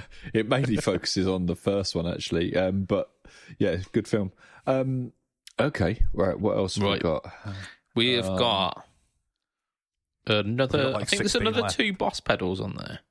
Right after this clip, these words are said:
Speaker 2: Um,
Speaker 1: Well, let's say D S one. Did we say D S one?
Speaker 3: He
Speaker 2: we,
Speaker 3: said
Speaker 2: we said
Speaker 3: D S one.
Speaker 2: D S one, yeah.
Speaker 1: Well, then it'd have to be, um, knowing you, it'd be Drives, wouldn't they?
Speaker 2: No.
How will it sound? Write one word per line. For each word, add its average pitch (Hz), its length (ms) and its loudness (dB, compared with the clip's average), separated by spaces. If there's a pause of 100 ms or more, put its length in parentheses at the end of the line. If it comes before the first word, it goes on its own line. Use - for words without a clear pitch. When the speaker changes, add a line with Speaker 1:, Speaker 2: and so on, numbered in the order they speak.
(920)
Speaker 2:
Um, 50 840 -2 (1000)
Speaker 1:
Well, 117 100 4
let's 117 120 0
say 98 160 2 (120)
D 98 160 4
S - 180 -2
one. 95 240 2
Did 107 160 -2
we 131 100 0
say 170 200 0
D 69 200 -2
S - 120 -6
one? - 300 -4
Speaker 3:
He 117 80 0
Speaker 2:
we, 120 80 4
Speaker 3:
said 113 160 0
Speaker 2:
we 120 100 4
said - 200 0
Speaker 3:
D 113 100 2
S - 160 0
one. 101 240 2
Speaker 2:
D 98 60 0
S 98 120 0
one, - 0 -
yeah. - 0 - (640)
Speaker 1:
Well, 90 220 2
then 87 240 0
it'd 80 180 0
have 87 160 0 (160)
to 87 120 0
be, 85 480 0
um, 82 500 -2 (1040)
knowing 107 340 2
you, 95 160 2
it'd 78 160 -2
be 90 100 0
Drives, 92 460 0
wouldn't 82 200 -2
they? 80 260 -2 (1300)
Speaker 2:
No. 101 280 0